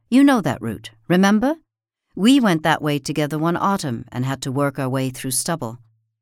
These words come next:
But last April with Karl, it was in the morning,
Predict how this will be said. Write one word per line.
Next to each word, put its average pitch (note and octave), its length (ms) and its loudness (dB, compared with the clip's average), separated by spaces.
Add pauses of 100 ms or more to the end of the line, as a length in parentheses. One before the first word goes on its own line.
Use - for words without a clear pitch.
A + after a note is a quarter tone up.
(260)
But F3+ 120 -2
last A#3+ 340 0
April G#3 500 0
with C3+ 200 -8
Karl, D#3 440 -2 (280)
it D3 120 -8
was E3 140 -2
in F3+ 120 2
the F3+ 60 2
morning, F3+ 560 0